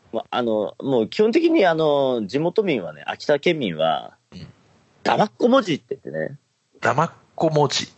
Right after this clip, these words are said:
Speaker 1: うん、本当はね、米ともち米を、
Speaker 2: うん。
Speaker 1: 多分一対一ぐらいで、
Speaker 2: あー、ブレンドして。
Speaker 1: 炊いて、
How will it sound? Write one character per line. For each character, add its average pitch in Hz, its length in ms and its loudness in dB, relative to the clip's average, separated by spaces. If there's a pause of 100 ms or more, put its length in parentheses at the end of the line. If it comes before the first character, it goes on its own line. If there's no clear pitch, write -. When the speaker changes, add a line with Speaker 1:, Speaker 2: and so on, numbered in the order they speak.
(260)
Speaker 1:
う 110 160 0
ん、 107 80 -2
本 285 240 2
当 415 160 2
は 233 100 4
ね、 247 240 0 (240)
米 240 400 0
と 120 560 0
も 120 160 -4
ち 104 160 -6
米 151 300 0
を、 135 340 0
Speaker 2:
う - 40 -20
ん。 - 40 -20 (260)
Speaker 1:
多 151 80 4
分 117 240 -6
一 135 200 -8
対 170 120 2
一 151 220 -6
ぐ 151 100 0
ら 139 120 4
い 95 100 0
で、 92 440 0
Speaker 2:
あ 95 680 2
ー、 - 140 -18
ブ 117 80 0
レ 120 100 2
ン 107 40 -4
ド 104 100 2
し 139 100 2
て。 113 80 0
Speaker 1:
炊 - 40 2
い - 20 -2
て、 107 240 0